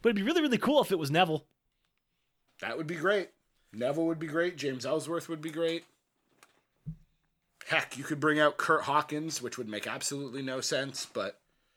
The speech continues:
Speaker 2: he gets his big WrestleMania win
Speaker 1: Yep.
Speaker 2: by doing nothing.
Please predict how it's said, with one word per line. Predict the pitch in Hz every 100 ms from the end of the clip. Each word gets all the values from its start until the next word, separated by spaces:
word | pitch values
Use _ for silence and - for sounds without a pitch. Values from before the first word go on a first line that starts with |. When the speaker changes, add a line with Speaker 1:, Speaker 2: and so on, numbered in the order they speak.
| _ _
Speaker 2:
he | 104
gets | 107 110
his | 131 117
big | 120 127
WrestleMania | 139 139 135 143 139 143
win | 139 143 143 143 - _ _ -
Speaker 1:
Yep. | 127 135
Speaker 2:
by | 107
doing | 104 135 131 131
nothing. | 131 - 127 139